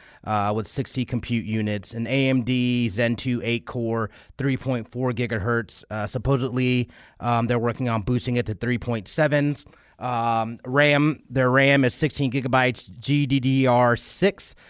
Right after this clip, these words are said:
uh, plus four gigabytes D D R four, uh, five point five, uh, gigabyte S S D at one terabyte, dedicated R T and three D audio sources,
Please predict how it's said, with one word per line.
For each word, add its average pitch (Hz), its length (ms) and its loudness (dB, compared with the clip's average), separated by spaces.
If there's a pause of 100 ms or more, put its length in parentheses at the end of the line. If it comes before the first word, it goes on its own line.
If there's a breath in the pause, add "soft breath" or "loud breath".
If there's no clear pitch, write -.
(160 soft breath)
uh, 117 220 0
plus 127 240 0
four 127 180 -2
gigabytes 110 480 -2
D 117 100 -2
D 104 140 -2
R 92 160 0
four, 107 600 0
uh, 98 640 -4
five 131 180 2
point 120 220 0
five, 117 440 2 (400 soft breath)
uh, 104 260 -4
gigabyte 113 540 -2
S 117 200 -6
S 110 220 -6
D 113 680 -2
at 104 160 -6
one 107 180 -2
terabyte, 104 600 -2 (220)
dedicated 113 500 -4
R 110 200 -2
T 110 380 -4
and 95 160 -4
three 110 140 -2
D 110 160 -2
audio 123 340 2
sources, 113 720 -2